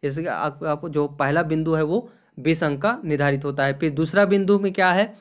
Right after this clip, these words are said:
अधिगम स्थितियाँ, यानी कि, आ, आपका विषय वस्तु दक्षता कैसे रेटिंग करेंगे, कैसे आपको जो है मूल्यांकन करेंगे, इसके बारे में देखिए।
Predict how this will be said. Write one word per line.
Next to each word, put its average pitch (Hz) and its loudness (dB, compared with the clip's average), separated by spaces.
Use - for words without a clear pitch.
अधिगम 185 4
स्थितियाँ, 180 0
यानी 160 4
कि, 196 0
आ, 160 -2
आपका 151 4
विषय 156 4
वस्तु 190 2
दक्षता 170 0
कैसे 165 0
रेटिंग 160 -4
करेंगे, 185 2
कैसे 160 2
आपको 175 -4
जो 165 -2
है 190 -4
मूल्यांकन 156 -4
करेंगे, 165 -2
इसके 165 -2
बारे 139 4
में 139 0
देखिए। 135 -6